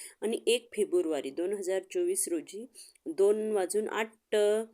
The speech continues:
वाजता मकर राशीत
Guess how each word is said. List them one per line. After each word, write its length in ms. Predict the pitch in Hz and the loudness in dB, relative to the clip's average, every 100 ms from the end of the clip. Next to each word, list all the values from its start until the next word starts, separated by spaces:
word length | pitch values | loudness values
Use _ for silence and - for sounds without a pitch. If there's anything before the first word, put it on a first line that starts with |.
| _ _ _ _ _ _ _ _ _ _ _ - | _ _ _ _ _ _ _ _ _ _ _ 2
वाजता 720 | 196 180 180 - - 202 208 - | 4 6 4 2 -2 0 0 0
मकर 380 | 190 - 240 | -2 0 0
राशीत 420 | 233 190 180 202 | 2 0 0 -2